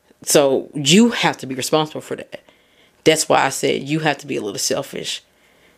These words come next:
You just have to. And if they're gonna hate you for it, then they're gonna have to just hate you. <sighs> They just gonna have to. They're gonna have to be mad at you. They're gonna have to think you're the villain.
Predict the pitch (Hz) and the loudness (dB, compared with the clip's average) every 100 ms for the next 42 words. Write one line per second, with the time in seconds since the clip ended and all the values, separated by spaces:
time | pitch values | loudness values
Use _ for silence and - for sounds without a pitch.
0 | _ 147 139 143 156 147 - - - - | _ 2 4 4 4 2 0 -6 -8 -14
1 | _ _ _ - 139 135 147 151 139 143 | _ _ _ 0 4 6 4 4 2 4
2 | 165 165 175 - 175 175 170 - 143 139 | 2 0 -2 2 6 6 4 -2 -12 -6
3 | 139 151 139 135 - 135 123 147 143 - | -4 -2 -4 -6 -8 -10 -2 0 0 -8
4 | - - _ _ _ _ _ _ _ _ | -12 -20 _ _ _ _ _ _ _ _
5 | _ _ - - - - - - - - | _ _ -14 -14 -14 -18 -20 -20 -20 -20
6 | - _ _ _ _ - - - - - | -20 _ _ _ _ -12 -10 -12 -20 -6
7 | - 120 113 131 139 135 139 147 - 131 | 0 2 4 4 6 6 4 2 2 0
8 | 139 - - - - 127 127 131 131 147 | -2 -6 -4 -2 4 4 4 2 4 6
9 | 151 165 151 123 120 120 123 123 135 131 | 6 4 2 0 0 0 2 2 2 0
10 | 139 143 143 165 156 117 | 0 0 4 4 4 -2